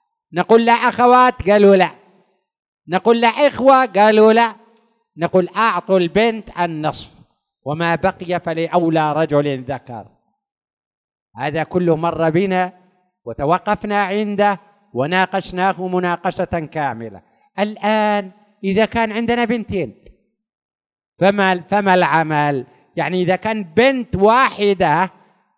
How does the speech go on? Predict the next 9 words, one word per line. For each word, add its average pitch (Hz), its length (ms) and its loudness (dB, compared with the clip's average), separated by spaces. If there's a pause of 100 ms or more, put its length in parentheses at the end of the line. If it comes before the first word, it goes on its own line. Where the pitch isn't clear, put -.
نقول 190 640 4
لها 208 280 2
النصف 165 520 -8 (920)
بشرطين 202 1040 0
أساسيين، 185 1040 0 (800)
عدم 254 560 2
المعصب 269 880 4 (460)
وهو 180 360 0
أخوها 170 1040 -2